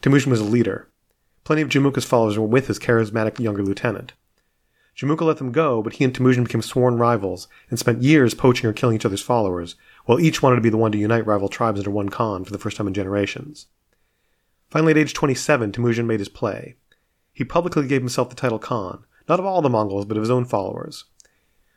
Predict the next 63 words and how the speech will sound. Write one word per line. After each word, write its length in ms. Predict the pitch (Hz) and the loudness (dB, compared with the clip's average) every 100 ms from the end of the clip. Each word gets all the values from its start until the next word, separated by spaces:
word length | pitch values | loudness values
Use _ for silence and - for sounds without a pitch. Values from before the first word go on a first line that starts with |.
| _ | _
There 80 | 135 | -2
was 80 | 120 | -2
a 40 | |
chance 320 | 120 185 175 | 0 2 2
he 60 | 151 | 2
wouldn't 180 | 143 135 | 2 0
be 60 | |
taken 220 | 127 120 | 0 0
seriously 380 | 113 151 139 123 | 2 2 4 2
when 80 | 110 | -2
falling 220 | - 113 | 0 0
on 60 | 104 | 0
his 100 | - | -2
face, 260 | - 113 | 0 0
but 140 | - 107 | 0 -2
that 80 | 113 | 0
didn't 180 | 110 | 0
happen. 340 | - 113 - 123 | -2 -6 -6 -8
The 60 | |
title 220 | 117 131 131 | -2 0 2
gave 140 | 131 | 2
him 80 | 123 | 4
more 120 | 120 | 2
legitimacy 540 | 107 123 120 107 - | 2 4 2 0 -2
and 80 | 104 | -2
more 100 | 104 | -4
followers. 640 | 104 117 104 - - - - _ _ _ _ _ - | -2 -2 -2 -6 -8 -12 -18 _ _ _ _ _ -4
But 100 | 117 | -2
not 80 | |
as 80 | 131 | 0
far 140 | 131 123 | 0 -2
as 40 | |
Jamuka 320 | 120 117 113 | 2 2 2
was 140 | 101 92 | -2 -6
concerned. 500 | 101 - 50 - - _ _ _ _ _ | -10 -8 -10 -12 -16 _ _ _ _ _
Jamuka 280 | - 131 143 | -2 0 2
was 140 | 156 139 | 0 0
from 120 | 135 | 2
an 60 | |
old 280 | 127 135 127 - | 4 4 0 -6
aristocratic 560 | - 120 - - 131 117 | -2 0 -2 -4 -4 -4
family, 400 | - 131 113 95 | -2 -2 -2 -6
and 100 | 101 | -4
he 60 | 110 | -4
couldn't 160 | 135 | -4
accept 260 | 127 - - | -2 -4 -4
his 100 | 120 | -6
former 240 | - 110 | -4 -6
follower, 520 | 104 127 123 98 92 - _ - | -4 -2 0 -2 -6 -14 _ -2
once 180 | 131 127 | 0 2
an 60 | |
enslaved 320 | 113 - 113 | 0 2 2
outcast, 500 | 110 120 123 95 92 | 4 0 0 -4 -2
as 80 | 107 | -4
a 60 | 95 | 0
leader, 260 | 107 113 | 4 4
much 220 | 98 104 - | 4 0 -2
less 140 | 110 | -2
one 120 | 107 | -2
who 60 | 101 | -2
now 160 | 113 | -2
outranked 420 | 101 101 110 113 110 | -4 -2 -2 -2 -6
him. 220 | 123 | -12